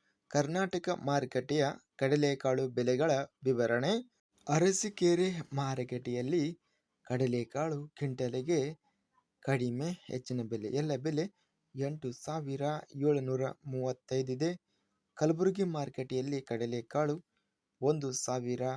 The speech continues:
ಮುನ್ನೂರ ಎಂಬತ್ತು. ಕಡಲೆಕಾಳು ಚೀಲ ಟೆಂಡರ್ ಆಗಿದೆ.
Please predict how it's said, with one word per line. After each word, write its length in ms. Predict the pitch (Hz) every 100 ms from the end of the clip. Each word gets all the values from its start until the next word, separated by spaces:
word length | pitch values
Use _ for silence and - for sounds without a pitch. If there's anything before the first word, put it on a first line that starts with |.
| -
ಮುನ್ನೂರ 380 | 135 127 123 120
ಎಂಬತ್ತು. 600 | 120 117 117 117 117 131 127 _ _ _ _ _
ಕಡಲೆಕಾಳು 600 | 143 160 165 156 156 147
ಚೀಲ 340 | 139 - 131 131
ಟೆಂಡರ್ 400 | 135 117 117 113
ಆಗಿದೆ. 420 | 113 117 120